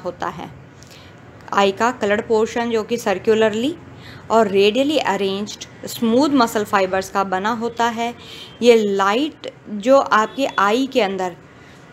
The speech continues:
Enter कर रही है उसके amount को ये regulate करता है कि भाई कितनी light पहुंचनी चाहिए, क्योंकि बहुत ज़्यादा light अगर पहुंच रही होती है आपकी आंखों को नुकसान पहुंचता है। तो ये regulate करता है कि कितने amount की light आपके आई के अंदर enter करेगी।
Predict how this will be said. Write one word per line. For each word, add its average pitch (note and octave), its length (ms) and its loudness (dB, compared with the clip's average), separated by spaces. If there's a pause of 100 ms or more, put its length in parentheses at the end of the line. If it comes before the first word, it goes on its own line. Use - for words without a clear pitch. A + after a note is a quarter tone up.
(140)
Enter B3+ 380 4
कर A#3+ 160 2
रही A#3+ 180 -2
है C#4+ 60 0
उसके C#4+ 240 -2 (160)
amount D4 480 2
को A3+ 140 2
ये G3+ 160 0
regulate G#3 460 0
करता G3 260 -2
है - 20 0
कि B3 100 0
भाई A#3+ 120 0
कितनी B3 340 -2
light G#3+ 340 0
पहुंचनी A3 460 -4
चाहिए, G#3 260 -6
क्योंकि A3+ 200 -4
बहुत G#3 220 -2
ज़्यादा A#3 160 2
light G#3 200 2
अगर B3 160 -2
पहुंच A3+ 300 -6
रही B3+ 100 -2
होती A#3 180 -2
है D4 60 0
आपकी C#4 200 -6
आंखों G#3 260 -4
को D4+ 60 -2
नुकसान D4 420 0
पहुंचता G3 420 -8
है। F#3 200 -12 (460)
तो D4+ 80 4
ये D4 60 10
regulate C#4 580 2
करता - 280 -2
है C#4+ 80 0
कि D4+ 80 -4
कितने C#4+ 320 -2
amount B3 360 2
की C4+ 120 0
light A3 300 0
आपके A3 300 0
आई G#3 200 2
के A#3+ 100 -2
अंदर B3 200 0
enter B3 380 -2
करेगी। G#3 420 -2